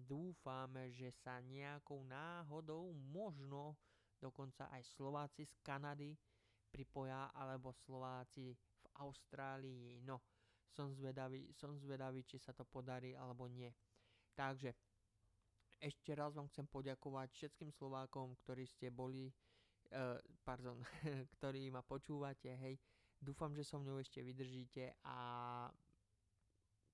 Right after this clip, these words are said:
no, uvidíme, jak dlho to ešte dáme, hej.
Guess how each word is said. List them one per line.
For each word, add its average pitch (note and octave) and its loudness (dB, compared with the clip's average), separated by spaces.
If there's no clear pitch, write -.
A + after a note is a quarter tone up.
no, A#3+ 0
uvidíme, E3+ 4
jak C#3+ 2
dlho C#3 2
to C3+ 2
ešte - -4
dáme, B2+ 2
hej. C3 0